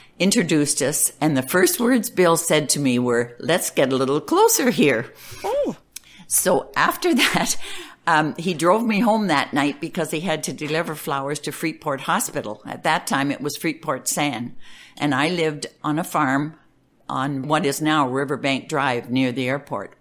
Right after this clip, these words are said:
Speaker 1: And, uh, we didn't date right away, but we did start dating. Actually, the first day we met was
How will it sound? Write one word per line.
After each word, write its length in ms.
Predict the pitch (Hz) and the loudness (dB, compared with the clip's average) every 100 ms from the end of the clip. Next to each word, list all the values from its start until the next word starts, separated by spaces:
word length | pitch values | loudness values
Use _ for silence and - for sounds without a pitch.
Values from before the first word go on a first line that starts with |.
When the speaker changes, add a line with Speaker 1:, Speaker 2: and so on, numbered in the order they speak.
| _ - - - - - - _ _ _ - | _ -20 -20 -20 -20 -20 -20 _ _ _ -2
Speaker 1:
And, 380 | 156 143 143 | 0 0 0
uh, 240 | 147 139 139 147 170 - - - - | 0 0 -2 -6 -12 -6 -6 -6 -10
we 200 | - 185 | -2 0
didn't 460 | 180 220 226 202 147 | 2 2 2 0 -2
date 300 | 180 180 - | 2 2 0
right 340 | 127 156 180 160 | -2 2 2 2
away, 340 | 135 117 110 | 0 0 0
but 260 | 101 123 - | -2 -4 -2
we 100 | 147 | -2
did 320 | 135 165 139 | 0 -2 -2
start 420 | - 151 139 - | -4 -2 -4 -4
dating. 440 | 143 135 135 131 131 | -4 -2 0 0 0
Actually, 460 | 151 - - 156 | -2 -2 -4 -2
the 120 | 131 | -2
first 380 | 131 214 226 - | -2 0 0 0
day 160 | 196 180 | -2 0
we 160 | 165 | -2
met 320 | 165 143 139 135 | -2 -2 -4 -4
was 240 | 139 - | -4 -4